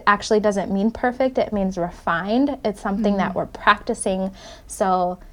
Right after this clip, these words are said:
Speaker 1: connecting it back to the work I do and just life and work and solidarity, I just think that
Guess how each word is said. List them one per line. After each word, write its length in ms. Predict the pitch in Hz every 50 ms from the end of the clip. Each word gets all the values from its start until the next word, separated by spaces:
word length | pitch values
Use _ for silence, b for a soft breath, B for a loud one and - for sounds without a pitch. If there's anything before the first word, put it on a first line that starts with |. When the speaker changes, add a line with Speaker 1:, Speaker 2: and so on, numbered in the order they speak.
| - -
Speaker 1:
connecting 480 | - 294 269 285 302 302 - 381 370 392
it 140 | 330 254 233
back 200 | 208 220 233 -
to 100 | - -
the 120 | 240 233
work 240 | 233 240 240 240 240
I 160 | 240 202 196
do 540 | 190 180 - - 185 190 196 226 247 254 262
and 240 | 240 - 208 202 196
just 320 | 202 208 208 208 - - B B B B B B B
life 480 | - 185 185 196 214 226 240 240 - -
and 240 | 202 196 185 185 180
work 320 | 185 202 214 226 220 -
and 160 | 208 180 185 190
solidarity, 920 | - 208 196 208 202 196 190 196 - - 190 196 208 208 214 220 214 - - -
I 160 | - - 262
just 560 | 262 349 370 392 403 381 - - - B B B B B B B -
think 260 | - 269 269 277 269 -
that 320 | 240 220 - - -